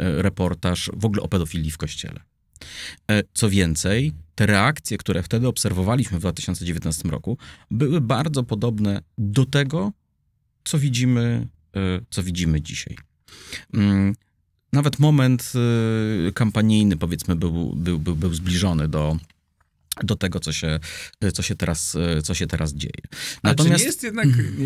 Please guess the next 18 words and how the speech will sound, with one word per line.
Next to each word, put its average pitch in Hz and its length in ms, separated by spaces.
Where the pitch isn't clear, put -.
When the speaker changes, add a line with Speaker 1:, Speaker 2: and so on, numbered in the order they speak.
Speaker 2:
ja 131 180
widzę 143 180
pewną 196 300
różnicę, 156 580
bo 101 380
wtedy, 98 640
po 101 140
publikacji 104 680
tego, 95 500
e, 101 40
e, 95 840
reportażu, 92 920
e, 98 40
e, 90 1200
Sekiel-, 98 460
Tomka 95 300
Sekielskiego, 95 760
jednak 123 400